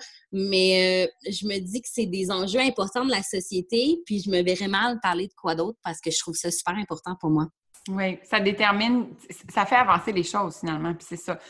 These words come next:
Speaker 2: Les questionnements que tu amènes aux femmes, puis probablement aux hommes aussi, du moins je l'espère.
Speaker 1: Ah oui,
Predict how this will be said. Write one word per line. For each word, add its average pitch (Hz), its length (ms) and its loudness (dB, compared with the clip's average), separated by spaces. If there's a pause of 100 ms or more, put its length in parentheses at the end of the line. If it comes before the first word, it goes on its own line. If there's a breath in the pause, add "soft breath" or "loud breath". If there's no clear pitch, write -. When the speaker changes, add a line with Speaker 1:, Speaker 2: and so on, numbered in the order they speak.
(220 loud breath)
Speaker 2:
Les 202 160 -2
questionnements 214 720 0
que 214 120 -6
tu 190 160 -6
amènes 185 380 2
aux 196 100 -2
femmes, 196 500 2
puis 175 140 -8
probablement 185 520 0
aux 175 160 -4
hommes 208 180 0
aussi, - 340 -4
du 160 100 -8
moins 196 160 2
je 170 120 0
l'espère. 156 300 2
Speaker 1:
Ah 214 280 6
oui, 240 240 0